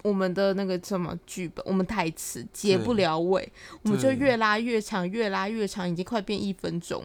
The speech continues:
Speaker 1: 了。
Speaker 2: 对，
Speaker 1: 就
Speaker 2: 就是变成主题曲欸。
Speaker 1: 对，我们莫名其妙今天生出一个主题曲。
Speaker 2: 后来就是这样，刚刚就努努就踩，踩刹车，然后就说这样不行，我们这样结尾不了，而且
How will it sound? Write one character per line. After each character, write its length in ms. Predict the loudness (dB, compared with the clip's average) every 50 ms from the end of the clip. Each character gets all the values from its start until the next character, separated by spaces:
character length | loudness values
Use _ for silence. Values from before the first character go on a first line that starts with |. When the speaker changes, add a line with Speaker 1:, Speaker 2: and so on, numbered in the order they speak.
| -8 -10
Speaker 1:
了。 120 | -12 -12 -14 _ -20 -20 -20 -20 -8 -2
Speaker 2:
对， 100 | 2 4
Speaker 1:
就 80 | 6
Speaker 2:
就 100 | 8 8
是 60 | 8 6
变 160 | 6 6 4
成 140 | 4 4 2
主 120 | -2 -4
题 160 | -4 -4 -4 -4
曲 260 | -6 -6 -8 -8 -8 -8
欸。 100 | -6 0
Speaker 1:
对， 80 | 2 4
我 80 | 4 4
们 100 | 4 2
莫 160 | 2 2 4
名 220 | 4 4 2 2
其 160 | 0 -2 -4
妙 180 | -2 0 0 0
今 160 | 0 -2 -2
天 80 | -2 -2
生 240 | -2 -2 -4 -4 -4
出 140 | -4 -4
一 20 | -4
个 80 | -4 -6
主 120 | -8 -10 -12
题 200 | -14 -14 -14 -14
曲。 200 | -14 -14 -14 0 8
Speaker 2:
后 80 | 10
来 100 | 12 12
就 80 | 12 12
是 80 | 10 8
这 80 | 8
样， 80 | 4 4
刚 140 | 6 8 8
刚 100 | 8 8
就 80 | 6 6
努 120 | 6 6
努 80 | 4 4
就 100 | 2 2
踩， 220 | 2 2 0 0 -2 -4
踩 220 | -2 -2 0 0
刹 260 | 2 4 6 6 4
车， 160 | 4 0 -2
然 100 | 0 0
后 60 | 0 -2
就 40 | -2
说 100 | -2 0
这 80 | 0
样 100 | 0 2
不 140 | 2 2 2
行， 160 | 2 2 0
我 60 | -2 0
们 80 | 0
这 40 | 0
样 80 | 0 0
结 140 | 0 0
尾 80 | -2 0
不 140 | 0 0 0
了， 80 | 0
而 100 | 0 0
且 180 | 2 2 2